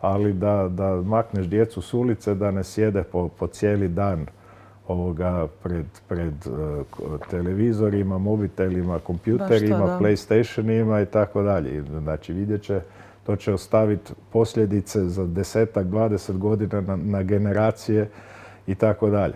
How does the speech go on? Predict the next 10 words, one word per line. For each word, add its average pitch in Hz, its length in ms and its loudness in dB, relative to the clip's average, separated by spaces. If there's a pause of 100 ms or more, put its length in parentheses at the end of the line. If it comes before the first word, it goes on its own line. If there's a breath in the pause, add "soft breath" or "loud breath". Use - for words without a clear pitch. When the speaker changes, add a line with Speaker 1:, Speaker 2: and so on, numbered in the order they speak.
(120)
Speaker 1:
A - 100 -6
to, 101 180 -4
to 107 180 2
se 113 180 0
već 110 240 0
vidi. 123 320 6 (760 loud breath)
Znači, 92 340 -2
koliko 117 380 2
su, 101 340 2 (280 loud breath)
e, - 40 -8